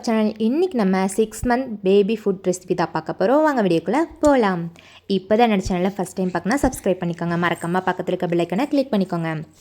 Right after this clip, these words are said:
சிக்ஸ் மந்த் பேபிக்கு ஸ்டார்ட் ஆனாலே என்ன ஃபுட் கொடுக்கலாங்கிறத நிறைய சர்ச் பண்ணி பார்த்துட்டே இருப்போம். அதில் எப்போ கொடுக்கலாம், எந்த அளவு கொடுக்கணும், எப்போ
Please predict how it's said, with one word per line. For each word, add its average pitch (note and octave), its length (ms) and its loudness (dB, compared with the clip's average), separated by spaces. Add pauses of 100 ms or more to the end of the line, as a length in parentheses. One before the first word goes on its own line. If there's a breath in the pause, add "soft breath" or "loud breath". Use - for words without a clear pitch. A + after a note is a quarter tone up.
(760 soft breath)
சிக்ஸ் - 440 0
மந்த் D4+ 240 4
பேபிக்கு A#3+ 300 6
ஸ்டார்ட் G3+ 380 0
ஆனாலே G#3 480 2
என்ன A3 360 2
ஃபுட் A#3+ 200 4
கொடுக்கலாங்கிறத G3 520 2
நிறைய G3+ 300 4
சர்ச் - 320 -2
பண்ணி G3 200 2
பார்த்துட்டே E3+ 320 -2
இருப்போம். F3+ 500 0
அதில் F#3+ 340 4
எப்போ F3 320 2
கொடுக்கலாம், F3+ 500 0
எந்த F#3+ 220 2
அளவு G3+ 280 4
கொடுக்கணும், F3 360 0
எப்போ F3+ 340 2